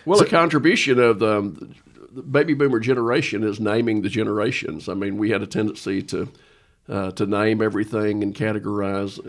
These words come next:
Speaker 1: uh, all, and, um, and so,
Speaker 2: I didn't know
Speaker 1: yeah.
Speaker 2: that. So you're responsible for
Speaker 1: So we're
Speaker 2: naming
Speaker 1: kinda responsible
Speaker 2: the millennials.
Speaker 1: for the name, yeah,
Speaker 2: Okay.
Speaker 1: right. And, um, so here's, um, here's six living generations that we have with us today. I think that's right. Six, one, two, three, four, five. So, uh, the G I generation, those who came of age with the Depression,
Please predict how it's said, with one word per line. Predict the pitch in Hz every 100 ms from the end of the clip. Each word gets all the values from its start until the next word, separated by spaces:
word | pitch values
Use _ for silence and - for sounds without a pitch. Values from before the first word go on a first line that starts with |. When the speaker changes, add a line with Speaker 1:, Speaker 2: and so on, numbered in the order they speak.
| - _ -
Speaker 1:
uh, | - - -
all, | 92 101 104 101
and, | 92 92
um, | 95 90 98
and | - -
so, | -
Speaker 2:
I |
didn't | 151 127
know | 151
Speaker 1:
yeah. | 165
Speaker 2:
that. | -
So |
you're | 120 135
responsible | 165 127 135 139 113 104
for | 101
Speaker 1:
So | 98
we're | 113
Speaker 2:
naming | 117 113
Speaker 1:
kinda | 110
responsible | 104 - - 113
Speaker 2:
the | 117
millennials. | 107 -
Speaker 1:
for |
the | 135 147
name, | 135
yeah, | 214 - 117
Speaker 2:
Okay. | 131
Speaker 1:
right. | 190 240 -
And, | 123 120
um, | 117 - - - - _
so | - 143
here's, | 185 208 185
um, | 156 131 120
here's | 190 -
six | - 196 196 165
living | 160 147 123
generations | 131 120 110 110 - 101 98
that | 107
we | 104 104
have | 107 101
with | 107 107
us | -
today. | - -
I | 107
think | 170
that's | 131 -
right. | 98 71
Six, | - - -
one, | - 135 -
two, | - - _
three, | - - -
four, | - - _
five. | _ _ _ _ _ _
So, | - 139 127
uh, | 123 117
the | 98
G | 107 127 156
I | 135 143
generation, | 131 135 127 120 123 120 120 117 113
those | 113 117 113
who |
came | 110 123 113
of | 107
age | 110 110 113 107
with | 110 110
the | 107
Depression, | 107 113 110 107 - 113 107 104 107